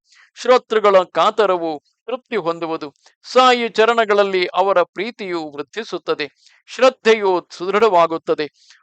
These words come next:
ಒಮ್ಮೆ ಒಬ್ಬ ಭಕ್ತನು ತನ್ನ ಗುರುವಿನ ಅನುಮತಿಯನ್ನು ಪಡೆದು ದರ್ಶನಕ್ಕಾಗಿ ಬಂದನು. ಸಾಯಿ ಚರಣಗಳಲ್ಲಿ ಅಭಿವಂದಿಸಿದಾಗ ತನ್ನ ಸ್ವಂತ ಗುರುವಿನಲ್ಲಿದ್ದ ಶ್ರದ್ಧೆಯು ಪ್ರಬಲವಾಯಿತು. ಅದೇ ರೀತಿ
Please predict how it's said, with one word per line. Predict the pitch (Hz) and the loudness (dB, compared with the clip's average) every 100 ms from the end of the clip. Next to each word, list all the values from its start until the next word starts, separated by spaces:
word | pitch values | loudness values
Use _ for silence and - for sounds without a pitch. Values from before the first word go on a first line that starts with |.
| _ | _
ಒಮ್ಮೆ | 240 269 254 233 208 | 2 2 2 0 0
ಒಬ್ಬ | 185 190 170 180 131 | 0 -2 2 0 0
ಭಕ್ತನು | 180 _ 214 175 151 _ _ | -4 _ -2 -2 -12 _ _
ತನ್ನ | - 277 262 | 2 2 2
ಗುರುವಿನ | 214 226 269 240 220 | 0 -2 -4 -2 0
ಅನುಮತಿಯನ್ನು | 196 170 226 226 208 196 180 | 0 0 -2 -4 -2 -4 -4
ಪಡೆದು | 180 175 170 165 156 | -2 0 0 -2 -6
ದರ್ಶನಕ್ಕಾಗಿ | 135 151 - 214 151 165 160 151 | -4 -4 -2 -2 0 0 0 0
ಬಂದನು. | 147 151 151 143 _ _ _ _ - | -6 -6 -12 -12 _ _ _ _ 0
ಸಾಯಿ | 233 226 208 | 4 4 2
ಚರಣಗಳಲ್ಲಿ | 196 190 214 214 190 185 175 165 | 0 0 2 0 4 2 2 -4
ಅಭಿವಂದಿಸಿದಾಗ | 160 139 151 220 180 170 185 170 170 160 151 _ _ _ _ | -4 -8 -6 -6 -6 -8 -4 2 2 2 -4 _ _ _ _
ತನ್ನ | 254 254 233 | 0 2 -2
ಸ್ವಂತ | - 214 247 254 | 0 -2 -2 0
ಗುರುವಿನಲ್ಲಿದ್ದ | 240 175 175 196 180 170 165 _ 151 | 0 2 -2 -2 -2 -2 -2 _ -4
ಶ್ರದ್ಧೆಯು | - 160 160 165 185 147 139 | -2 -6 -4 -4 -4 -4 -6
ಪ್ರಬಲವಾಯಿತು. | 135 127 180 151 147 143 - - _ _ _ _ _ 220 | -6 -2 -2 2 0 0 -14 -20 _ _ _ _ _ 0
ಅದೇ | 220 208 | 4 6
ರೀತಿ | 190 185 180 175 156 | 6 2 0 -6 -6